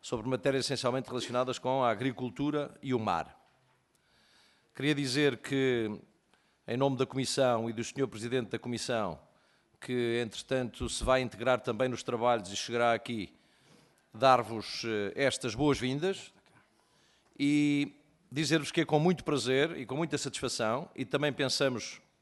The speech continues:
que muito, com muita utilidade, vamos hoje aqui fazer este encontro, sendo que, e já se aperceberam, porque tivemos a oportunidade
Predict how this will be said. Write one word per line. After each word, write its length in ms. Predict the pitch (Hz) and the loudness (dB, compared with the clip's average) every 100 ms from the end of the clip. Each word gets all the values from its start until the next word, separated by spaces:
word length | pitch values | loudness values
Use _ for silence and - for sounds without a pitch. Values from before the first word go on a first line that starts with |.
| _ | _
que 100 | 123 | -6
muito, 480 | 135 156 127 123 - _ _ _ _ | -2 -2 -2 -6 -6 _ _ _ _
com 140 | - 113 | -2 0
muita 300 | 139 151 139 | 2 2 2
utilidade, 680 | 123 127 120 104 104 131 - _ _ _ _ _ _ _ | 0 -2 -4 0 2 0 -4 _ _ _ _ _ _ _
vamos 260 | 123 139 117 | -2 -2 0
hoje 180 | 143 135 | 0 0
aqui 200 | 160 151 | -4 -4
fazer 320 | 131 127 143 | -2 0 0
este 200 | 135 139 | 0 -2
encontro, 560 | 123 123 107 - - - _ _ _ _ _ _ | -2 0 -2 -6 -18 -20 _ _ _ _ _ _
sendo 400 | - - 156 135 | -8 2 2 2
que, 440 | 131 - 160 196 220 _ _ _ _ _ _ _ _ _ | -6 0 2 2 -2 _ _ _ _ _ _ _ _ _
e 120 | 95 | -8
já 200 | 101 117 | 2 2
se 160 | 110 123 | 2 -4
aperceberam, 540 | - - 123 156 165 | -4 -2 2 4 2
porque 240 | 120 110 | -2 -8
tivemos 320 | - 120 117 101 | -2 -2 0 -4
a 60 | |
oportunidade 640 | 107 - 113 117 117 120 | -6 -8 -6 0 4 4